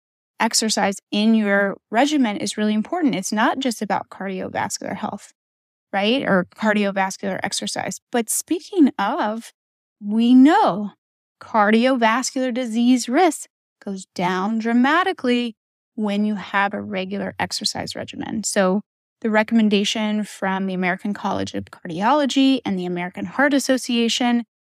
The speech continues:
is to exercise a hundred and fifty minutes per week at a moderate intensity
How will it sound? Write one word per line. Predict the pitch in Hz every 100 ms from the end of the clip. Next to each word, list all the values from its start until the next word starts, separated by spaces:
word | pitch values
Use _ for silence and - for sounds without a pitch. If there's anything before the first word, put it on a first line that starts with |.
| -
is | 254 262 -
to | - -
exercise | 302 - 320 277 214 185 190 202 220 -
a | 208
hundred | 185 294 392
and | 403 359
fifty | - 277 294
minutes | 277 240 233
per | - 226
week | 214 214
at | 185 185
a |
moderate | 190 196 190 185 190 202 233 247
intensity | 240 220 - 190 - 175 180 196 226